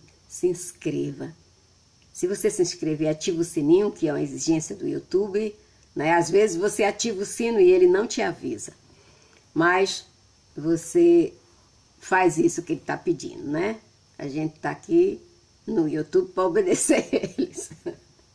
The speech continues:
Então, compartilha, compartilha, compartilha, compartilha, compartilha com o máximo de pessoas que você puder.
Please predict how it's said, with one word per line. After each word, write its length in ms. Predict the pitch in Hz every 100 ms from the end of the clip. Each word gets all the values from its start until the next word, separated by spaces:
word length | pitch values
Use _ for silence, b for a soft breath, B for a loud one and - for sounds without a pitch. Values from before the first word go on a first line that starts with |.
| - 339 294 220 -
Então, 420 | 196 175 170 - 185 - 233 - 220 - _ - B B B B B B B _ _
compartilha, 600 | - - 254 - 220 180
compartilha, 560 | 185 208 220 - 359 190
compartilha, 580 | - - 208 - 349 392
compartilha, 600 | - - 208 - - -
compartilha 1000 | - - 254 - _ - - 254 214 202
com 120 | 208
o 160 | 208 175
máximo 440 | 190 202 - 175
de 100 | 165
pessoas 540 | 165 151 - 165 156
que 100 | -
você 300 | 151 147 -
puder. 380 | 139 135 120 -